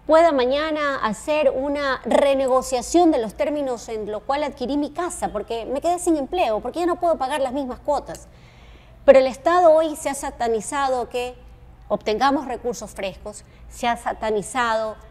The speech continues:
de que tú te endeudes, que hagas ventas anticipadas de petróleo que le dan liquidez al Estado,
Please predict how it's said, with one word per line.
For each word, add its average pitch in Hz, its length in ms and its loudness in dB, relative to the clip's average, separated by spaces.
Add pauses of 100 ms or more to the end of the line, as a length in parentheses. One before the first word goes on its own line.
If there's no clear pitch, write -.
de - 120 -2
que 202 100 -6
tú 269 140 -2
te 277 80 -2
endeudes, 185 680 -4 (240)
que 240 80 0
hagas 240 260 0
ventas 247 360 -2
anticipadas 208 580 -6
de 214 80 -8
petróleo 208 480 -6
que 196 80 -8
le 175 80 -4
dan 208 220 -4
liquidez 185 400 -6
al 185 100 -8
Estado, 170 480 -6